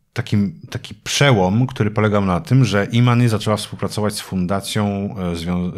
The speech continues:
em, działającą na rzecz Francuzek,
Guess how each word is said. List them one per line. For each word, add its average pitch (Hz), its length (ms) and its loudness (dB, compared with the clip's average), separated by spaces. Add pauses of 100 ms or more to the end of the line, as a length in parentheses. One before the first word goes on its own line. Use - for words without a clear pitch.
(100)
em, 85 600 -8 (840)
działającą 104 520 -2
na 101 100 0
rzecz 104 280 -6 (120)
Francuzek, 104 960 -2